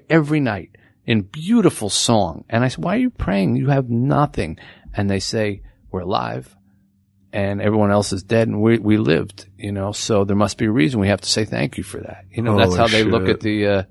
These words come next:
Speaker 1: the earthquake, you know. So on the one year anniversary of the earthquake, which is next week,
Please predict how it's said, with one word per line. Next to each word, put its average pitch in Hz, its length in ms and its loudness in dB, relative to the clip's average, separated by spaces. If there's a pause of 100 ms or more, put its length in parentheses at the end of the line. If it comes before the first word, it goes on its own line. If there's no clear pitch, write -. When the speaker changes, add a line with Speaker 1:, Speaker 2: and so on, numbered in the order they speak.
Speaker 1:
the 110 120 0
earthquake, 110 600 -4
you - 160 -14
know. 87 160 -10 (380)
So 127 200 0
on 120 80 4
the 120 80 4
one 143 220 2
year 139 140 4
anniversary 131 420 2
of 139 40 0
the 151 80 2
earthquake, 139 360 0
which 113 160 -4
is 107 100 -4
next 123 240 -2
week, 190 320 0